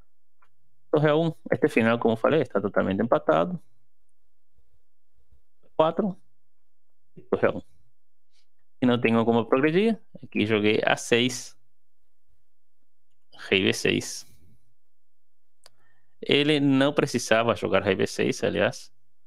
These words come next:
É... poderia até ter feito o lance da partida diretamente.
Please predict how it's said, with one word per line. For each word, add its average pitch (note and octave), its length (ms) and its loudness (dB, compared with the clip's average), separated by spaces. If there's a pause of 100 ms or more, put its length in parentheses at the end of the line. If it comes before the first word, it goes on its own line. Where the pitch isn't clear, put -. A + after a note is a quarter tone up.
(360)
É... F#2+ 840 -2 (760)
poderia G2+ 460 4
até B2 480 2
ter A2 240 0
feito B2 380 2
o G#2 100 4
lance G2 320 2
da G#2 100 4
partida - 380 2
diretamente. G2+ 800 2